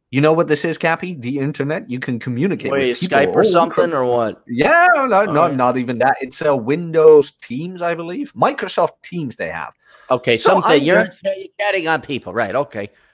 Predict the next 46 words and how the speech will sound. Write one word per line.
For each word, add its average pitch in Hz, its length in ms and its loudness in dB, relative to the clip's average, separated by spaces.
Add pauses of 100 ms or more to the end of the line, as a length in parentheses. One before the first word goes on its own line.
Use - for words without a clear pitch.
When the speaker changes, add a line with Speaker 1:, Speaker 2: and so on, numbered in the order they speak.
(440)
Speaker 1:
I 220 180 2
just 202 220 -6
started 139 340 2
talking 139 420 -4
with 135 200 -8
my 123 100 0
coworkers 151 560 -2
at 127 120 -8
home, 175 260 -6
like, 117 280 -6
"Hey, 220 300 -2
uh, 160 460 4
I've 156 100 -4
got 170 140 -4
a - 20 -4
problem, 185 640 -2
don't 175 160 -2
know 170 80 -6
how 156 80 -2
to 147 100 -8
fix 160 280 -8
it. 156 340 0
Uh, 143 260 -4
how 143 60 -4
Speaker 2:
Work 262 160 4
Speaker 1:
do 160 60 -10
you 160 80 -6
do 151 40 0
Speaker 2:
related. 294 300 0
Speaker 1:
that?" 147 260 -4
Speaker 2:
You 180 80 -2
were 226 80 -2
texting 240 480 -6
work 269 120 4
Speaker 1:
Yeah. 330 120 0
Speaker 2:
related. 139 440 -2
Okay, 190 500 -4
all 143 80 -10
Speaker 1:
I'm 135 60 -6
Speaker 2:
right. 320 180 0
Speaker 1:
texting 220 460 -2
them 160 180 2
work 165 260 2
related 208 520 2
on 170 220 2
my 175 360 0